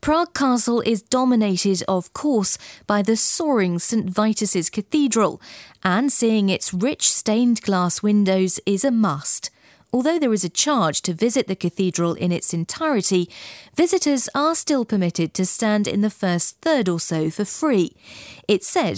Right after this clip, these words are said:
that if you claim to want to pray there, the cathedral staff have no option but to admit you into the rest of the building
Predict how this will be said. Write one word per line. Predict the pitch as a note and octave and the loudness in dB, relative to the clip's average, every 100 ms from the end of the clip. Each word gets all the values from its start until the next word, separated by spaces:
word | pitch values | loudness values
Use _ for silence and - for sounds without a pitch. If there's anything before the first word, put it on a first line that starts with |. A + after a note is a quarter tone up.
| - | -2
that | F#3 - | -4 -2
if | G3+ G3 G3 | -2 -2 -2
you | |
claim | F3+ - D4 A#3 | -4 -2 0 0
to | G#3+ | 0
want | F#3 F3 | -2 -2
to | E3+ | -4
pray | - - G4 D4 | -6 -4 0 0
there, | D#3+ D#3+ E3 - - - | 0 -2 -4 -8 -20 -4
the | G3+ | -2
cathedral | G3 F#3 C4+ B3 G#3+ | 0 0 0 2 0
staff | F#3 - G#3 F#3 - | 0 0 0 0 0
have | G3 F3+ | -2 -2
no | G#3+ A3+ | 0 0
option | C#4+ - - G#3+ F3+ | 0 0 0 0 0
but | - D#3+ | -2 -4
to | - F#3+ | -4 -2
admit | F3+ A#3 C4 - | 0 -2 -2 -2
you | B3 A#3+ | 0 0
into | G3+ F3+ | -2 -2
the | E3+ F3 | -2 -4
rest | G3+ F4 F4+ - | -2 -2 0 -2
of | F3+ | -2
the | E3+ | -4
building | D#3+ F3 F3+ F#3+ G3 | -2 0 0 2 0